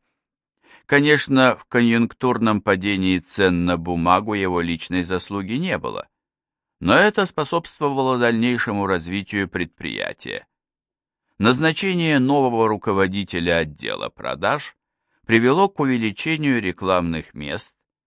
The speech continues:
и за последние три квартала удалось поднять доходность утренних газет и эфирного времени. И кто мог упрекнуть старого оригинала в том,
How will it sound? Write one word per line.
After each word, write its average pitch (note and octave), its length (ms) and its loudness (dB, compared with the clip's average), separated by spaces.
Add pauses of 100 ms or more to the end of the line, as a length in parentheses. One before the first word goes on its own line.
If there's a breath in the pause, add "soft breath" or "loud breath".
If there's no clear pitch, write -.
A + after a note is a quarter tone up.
(220)
и F#2+ 80 -2
за A#2+ 160 2
последние D3+ 680 0
три C3+ 200 -4
квартала C3 640 0
удалось G#2 440 -2
поднять F2+ 520 -4
доходность F#2 720 -6
утренних D#2+ 640 -6
газет F2+ 500 -6 (520)
и A#2+ 240 -2
эфирного F2 680 -2
времени. A#1+ 480 -14 (1040)
И A#2+ 120 4
кто A3+ 280 4
мог G3+ 300 2
упрекнуть D#3 640 -2
старого G#2 580 2
оригинала F2+ 720 -2
в - 80 -20
том, F2 360 -2